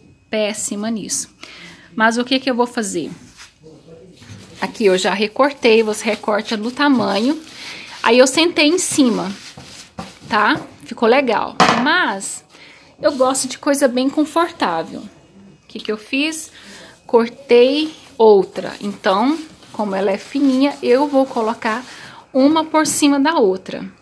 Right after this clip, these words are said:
Pra encapar, você pode encapar com o tecido próprio pra sofá, aquele pra limpar. No caso, essas cadeiras vão ficar na área externa. Então, eu preciso de uma coisa fácil pra limpar.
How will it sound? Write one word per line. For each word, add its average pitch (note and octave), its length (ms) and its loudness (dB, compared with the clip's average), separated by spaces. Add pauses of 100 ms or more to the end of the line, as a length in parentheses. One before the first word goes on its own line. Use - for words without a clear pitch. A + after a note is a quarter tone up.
(1120)
Pra G4 200 4
encapar, G4 720 0 (220)
você B3+ 420 2
pode A#3+ 300 2
encapar A3+ 460 0
com C4 220 2
o E4 40 2
tecido A#3+ 500 0
próprio G#3 440 0
pra G#3 120 -2
sofá, C4+ 540 0
aquele A3+ 360 -4 (180)
pra G#3+ 160 6
limpar. B3 500 4
No E4 100 4
caso, B3 480 0
essas B3 300 -4
cadeiras G#3+ 480 0
vão A3 140 -2
ficar A#3 260 -2
na A3+ 120 0
área A3+ 220 2
externa. F#3+ 720 -4 (680)
Então, A3+ 320 -2
eu A#3+ 120 0
preciso A#3 440 0
de A#3+ 80 0
uma A#3 200 2
coisa A#3+ 300 -2
fácil C4 520 -2
pra C4+ 180 0
limpar. A3+ 520 -2